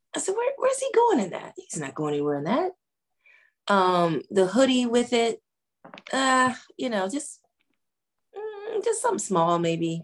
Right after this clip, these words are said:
in the back. Not this, not this. But I, I get it. She wanted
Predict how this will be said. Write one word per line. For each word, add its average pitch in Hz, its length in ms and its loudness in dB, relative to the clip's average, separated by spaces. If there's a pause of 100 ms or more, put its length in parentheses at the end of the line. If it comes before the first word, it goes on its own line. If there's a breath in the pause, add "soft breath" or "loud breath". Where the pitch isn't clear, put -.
in 165 60 -10
the - 60 -8
back. 151 320 -4 (1800)
Not 233 280 0
this, - 520 -6
not 302 220 0
this. 302 360 0 (540 soft breath)
But 214 320 6
I, 226 260 2
I - 160 2
get 262 220 6
it. 285 220 4 (100)
She - 240 0
wanted 233 320 2